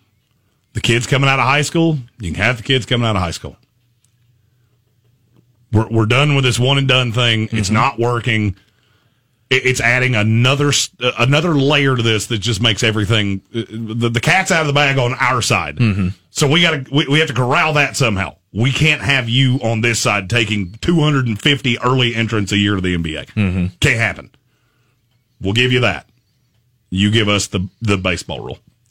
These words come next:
Speaker 1: Once you come to school, you're here for three years. Period."
Speaker 2: And that has to be something that's legislated at the N B A level?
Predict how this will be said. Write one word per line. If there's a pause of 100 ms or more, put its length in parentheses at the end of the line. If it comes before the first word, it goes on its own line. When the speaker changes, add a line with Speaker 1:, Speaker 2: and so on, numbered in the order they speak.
(1160)
Speaker 1:
Once
you
come
to
school,
you're
here
for
three
years. (540)
Period." (460)
Speaker 2:
And
that
has
to
be
something
that's
legislated
at
the
N
B
A
level?